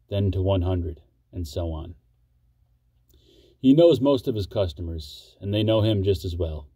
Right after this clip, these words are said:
But a few houses don't get any mail. Some are vacant or abandoned. Some are occupied by transients without an established residence. Some houses appear to be lived in, but receive very little mail, almost none at all.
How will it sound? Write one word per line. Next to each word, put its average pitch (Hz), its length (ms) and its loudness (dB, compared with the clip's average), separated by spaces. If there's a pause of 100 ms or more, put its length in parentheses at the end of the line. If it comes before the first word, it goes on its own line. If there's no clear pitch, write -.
(1120)
But - 80 -10
a 101 80 -2
few 190 220 0
houses 139 420 0
don't 120 180 0
get 101 160 4
any 98 240 0
mail. 73 380 -8 (480)
Some 113 240 -4
are 98 80 2
vacant 92 480 2 (180)
or 85 140 -8
abandoned. 82 540 -10 (960)
Some 120 200 0
are 117 100 2
occupied 98 600 0
by 82 100 -4
transients 95 920 -6
without 90 300 -2
an 90 100 -4
established 87 560 -6
residence. 92 600 -4 (1080)
Some 151 200 2
houses 135 440 2
appear 139 300 -4
to 127 80 2
be 117 100 0
lived 113 300 4
in, 85 280 -2 (220)
but 104 120 -6
receive 98 400 -2
very 104 280 4
little 98 220 2
mail, 87 280 -2
almost 95 580 -2
none 92 240 -2
at 85 100 -2
all. 65 240 -8